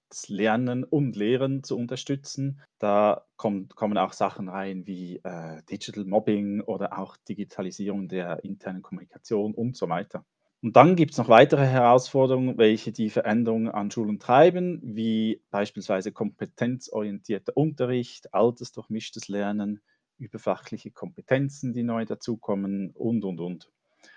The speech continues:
Und dann obendrauf, wie wir alle wissen, äh, kamen in den letzten zwei Jahren viele Corona-bedingte Zusatzaufgaben auf, äh, Schulen zu.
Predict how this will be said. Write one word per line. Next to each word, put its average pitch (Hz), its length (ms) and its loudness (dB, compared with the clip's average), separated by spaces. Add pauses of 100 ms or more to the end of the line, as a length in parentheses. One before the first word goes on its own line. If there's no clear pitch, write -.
(380)
Und 120 200 6
dann 147 180 12
obendrauf, 143 580 10
wie 135 80 4
wir 123 200 10
alle 113 180 10
wissen, 180 440 4
äh, 120 380 0
kamen 120 220 2
in 117 80 0
den 110 100 -2
letzten 117 380 0
zwei 113 220 0
Jahren 107 340 2
viele 120 260 0
Corona-bedingte 139 1000 -2
Zusatzaufgaben 127 1160 0
auf, - 480 -4
äh, 101 240 -8
Schulen 123 400 -4
zu. 143 380 -2